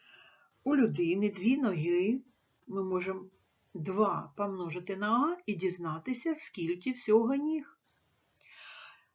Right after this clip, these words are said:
А позначимо кількість собак літерою Б.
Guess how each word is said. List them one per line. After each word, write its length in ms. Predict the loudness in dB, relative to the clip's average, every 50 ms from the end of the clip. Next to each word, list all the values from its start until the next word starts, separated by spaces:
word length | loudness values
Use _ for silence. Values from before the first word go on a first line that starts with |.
| _ _ _
А 120 | 2 2 2
позначимо 840 | 4 0 4 6 6 6 6 4 2 0 0 0 0 0 0 0
кількість 520 | 0 2 2 2 2 0 -2 -2 -2 -2 -2
собак 640 | -2 0 0 2 2 4 2 2 0 -2 -8 -16 _ _ -10 -6
літерою 600 | -4 -2 -2 -2 0 0 2 4 4 4 2 2
Б. 340 | 2 2 2 2 0 -2